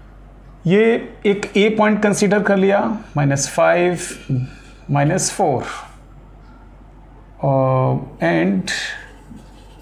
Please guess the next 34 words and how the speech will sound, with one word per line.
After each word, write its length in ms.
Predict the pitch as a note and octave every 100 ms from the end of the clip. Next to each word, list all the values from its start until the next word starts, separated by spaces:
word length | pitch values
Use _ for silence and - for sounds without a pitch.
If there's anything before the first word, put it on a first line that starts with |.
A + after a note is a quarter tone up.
| -
ये 160 | D#3+ G3
बी 240 | C#3 F#3+
point 300 | - C3 B2
जिसका 280 | C3 D3 F#3+
coordinate 520 | F#3 F3+ G3 G3 G3
क्या 140 | G3+
है, 200 | F#3+ G3+
माइनस 400 | E3+ D3 D3+ D3 -
टू, 240 | F#3 F#3 F#3 D3+ D3+ A3+ -
थ्री, 340 | - D3 A2+ G2+ - - -
ठीक 140 | A#3+
है। 160 | B3 E3+
देखिए 260 | E3+ G3+
इस 140 | F#3+ F#3+
तरह 160 | E3+
से, 320 | E3 G3 C#4 - - - - - - - -
इस 120 | -
तरह 120 | G3+
से 140 | G3 G3+
समझ 300 | F#3+ F#3 E3+
लीजिए, 340 | F3+ D#3+ F3+
ये 300 | C4 B3+ E3
हमारा 500 | E3 E3 D#3+ F3+ -
A 80 | E3+
point 420 | E3+ E3+ E3+ F3
है, 500 | E3 D#3 F#3 G3+ - - - - - - - -
जिसका 260 | D3 D3+ G3
coordinate 560 | F#3+ F3+ F#3+ G3+ G#3+
आपको 340 | G3 F3 - F3
है 220 | E3+ F3
माइनस 380 | E3+ C#3+ C#3+ C#3
फ़ाइव, 440 | - D#3 E3 E3+
माइनस 440 | D#3+ C3 C3+ D3 -
फ़ोर। 320 | F#3 D#3+